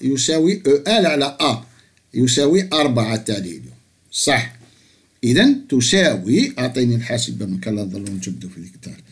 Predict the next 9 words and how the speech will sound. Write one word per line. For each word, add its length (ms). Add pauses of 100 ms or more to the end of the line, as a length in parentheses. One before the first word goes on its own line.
(520)
تعطيني 480
سبعة 520
فاصل 460
واحد، 600 (320)
سبعة 680 (320)
فاصل 500 (500)
واحد 600 (840)
ميجا 640 (1400)
إلكترون 640